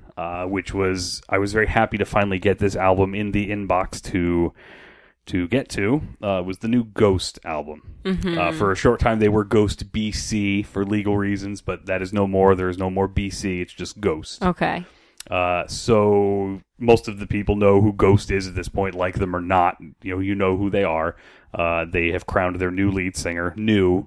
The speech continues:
Speaker 1: in quotes there, because it's the same guy. They just changed the costume. And
Speaker 2: Right.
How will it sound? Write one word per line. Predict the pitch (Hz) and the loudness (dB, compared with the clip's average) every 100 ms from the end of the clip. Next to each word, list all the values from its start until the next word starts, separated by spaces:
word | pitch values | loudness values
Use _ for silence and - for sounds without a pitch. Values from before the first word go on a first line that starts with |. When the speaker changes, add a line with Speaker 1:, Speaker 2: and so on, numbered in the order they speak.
| - | -8
Speaker 1:
in | - 85 | -8 -8
quotes | - 92 85 - | -2 -2 -2 -4
there, | 85 | -6
because | 85 - 98 | -4 -4 -2
it's | 98 | -4
the | - 117 | -4 -4
same | - 117 98 | 0 -2 4
guy. | 98 87 | 6 6
They | 85 87 | 4 0
just | 85 - | -4 -6
changed | - 85 - | -6 -6 -6
the | |
costume. | - 85 87 - 85 82 | -2 2 2 0 -4 -4
And | 170 | -4
Speaker 2:
Right. | 190 180 185 | -2 0 -2